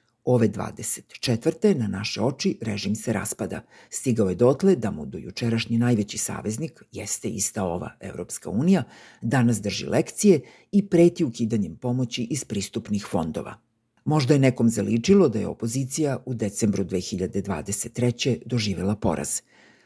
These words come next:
Ali danas, sve što se dogodilo tog sedamnaestog decembra i kasnije liči na put ka pobedi.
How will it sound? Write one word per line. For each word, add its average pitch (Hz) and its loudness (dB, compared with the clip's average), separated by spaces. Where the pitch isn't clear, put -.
Ali 117 2
danas, 113 2
sve 202 6
što 180 2
se 127 -2
dogodilo 117 0
tog - -12
sedamnaestog 101 -6
decembra 123 0
i 67 -10
kasnije 165 2
liči 143 -2
na 123 -2
put 135 -6
ka - -6
pobedi. - -2